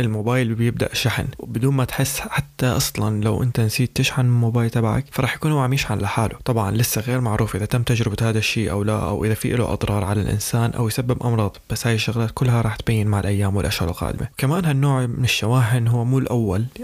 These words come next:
من نوعه، أو مو أول مرة بنشوف هيك شاحن. بالألفين وستاش بمؤتمر السي إي إس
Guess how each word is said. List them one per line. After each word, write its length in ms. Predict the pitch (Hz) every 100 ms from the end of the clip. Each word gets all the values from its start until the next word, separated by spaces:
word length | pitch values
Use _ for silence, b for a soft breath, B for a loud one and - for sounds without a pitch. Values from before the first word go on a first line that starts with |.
| -
من 280 | 110 107 107
نوعه، 320 | 117 92 107 -
أو 160 | 113
مو 140 | 110 139
أول 220 | 131 127
مرة 200 | 123 110
بنشوف 320 | 101 113 -
هيك 120 | 104
شاحن. 320 | - 104 98 104
بالألفين 640 | 110 107 110 - 113 139
وستاش 440 | 139 127 - 127 113
بمؤتمر 440 | 107 95 113 104
السي 260 | 110 - 123
إي 540 | - 117 110 - 131
إس 300 | 143 - -